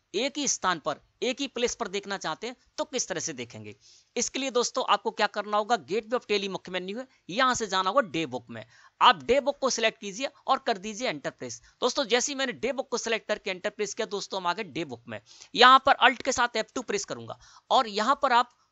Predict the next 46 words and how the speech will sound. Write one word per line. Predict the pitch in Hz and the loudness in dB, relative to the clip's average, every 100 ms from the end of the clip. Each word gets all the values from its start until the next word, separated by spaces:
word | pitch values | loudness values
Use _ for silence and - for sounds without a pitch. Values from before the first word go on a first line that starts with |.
| _ 131 | _ -14
जो | 110 277 | -2 2
भी | 302 294 | 4 2
पीरियड | 247 247 269 | -4 -2 0
के | 254 | -2
अंतर्गत | 233 247 220 | -4 -4 -2
देखना | 175 202 190 | -2 -2 -2
चाहते | 170 147 214 | -2 -4 -4
हैं, | 262 - | -14 -6
वो | 254 | -6
पीरियड | - 226 226 185 | -4 0 2 0
आप | - | -2
कर | 131 | -6
दीजिए। | 117 120 120 117 _ - | -8 -12 -12 -14 _ -2
मैं | 254 | 0
यहाँ | 269 247 285 | 2 2 2
पर | |
पूरा | 233 - 285 320 | -4 -6 2 2
पीरियड | 226 240 226 | 2 -2 -2
करना | 196 190 | -2 -4
चाहता | 190 180 190 | -2 -2 0
हूँ, | 269 - _ | -4 -8 _
तो | 247 | -4
यहाँ | 240 233 247 | 2 2 2
पर | 226 | 0
मैंने | 202 226 277 _ - | -2 -4 -8 _ -8
पूरा | 285 285 | 4 4
का | 233 226 | 4 0
पूरा | 233 220 | 0 -2
पीरियड | - 208 185 196 | -2 -6 -6 -6
कर | 120 | -10
दिया। | 107 110 92 _ _ - | -12 -18 -20 _ _ -8
अब | 170 233 | -4 0
यहाँ | 254 | 0
देखिए, | 247 247 269 262 - | -2 -4 -6 -6 -4
एक | 262 285 | -4 -2
अप्रैल | 226 254 254 | -4 -2 -6
दो | 214 220 | -2 -2
हज़ार | 202 247 254 | -2 0 -2
बाईस | 123 185 262 | -2 -4 -2
से | - 202 | -4 -6
लेकर | 170 - 127 _ - - | -8 -8 -12 _ -20 0
और | 214 208 | 0 2
इकतीस | 202 240 _ 285 262 185 | 0 -4 _ -6 -4 -4
मार्च | 185 214 262 214 | -6 -4 -4 -6
दो | 139 240 | -6 -4
हज़ार | 208 185 240 | -2 -2 -2